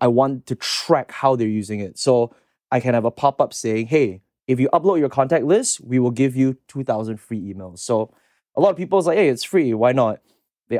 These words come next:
upload their contacts, get the two thousand, uh, free emails. And then immediately after that, we will send an email, uh, to them saying, "Hey, we noticed you upload your contacts. How about you segment and chop up your contacts? So we'll give you another two thousand free emails." So at this point, it becomes more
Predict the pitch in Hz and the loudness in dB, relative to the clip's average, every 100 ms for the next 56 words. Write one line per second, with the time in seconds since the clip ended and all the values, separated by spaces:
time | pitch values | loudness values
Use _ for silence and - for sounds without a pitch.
0 | 135 151 147 135 170 165 190 175 131 - | 0 0 0 0 0 0 2 0 -4 -6
1 | 143 120 113 131 117 113 117 113 113 - | -6 -4 -8 -6 -4 -4 -4 -6 -8 -8
2 | 110 104 104 123 117 117 135 180 - - | -6 -6 -6 -6 -4 -2 -2 -2 -8 -16
3 | _ - 147 185 170 170 175 190 185 151 | _ 0 2 2 2 2 4 2 2 0
4 | - 147 123 139 - 117 123 117 - 135 | 0 2 2 2 0 -2 0 0 2 0
5 | 120 120 120 117 117 117 104 104 120 113 | 0 0 0 2 2 0 -4 -8 -4 -4
6 | 117 127 139 254 160 135 139 160 175 139 | -2 0 0 2 2 2 0 0 0 -2
7 | 120 127 113 104 104 104 101 80 - _ | 0 0 -2 -4 -8 -6 -6 -8 -18 _
8 | _ - 202 196 139 127 147 120 131 131 | _ 0 2 2 2 0 -2 0 2 4
9 | 120 107 107 - 139 131 117 107 - 110 | 2 0 -4 -4 0 0 0 -2 -4 -4
10 | 131 110 - - _ _ - - 143 135 | -2 -2 -4 -12 _ _ -2 2 4 4
11 | 135 131 139 123 131 135 139 135 131 110 | 2 0 0 0 2 2 0 -2 -2 -2
12 | 107 101 110 98 98 104 190 - _ - | -4 -6 -8 -8 -8 0 2 0 _ -2
13 | 165 190 240 170 147 180 180 170 | 0 2 2 2 2 0 0 2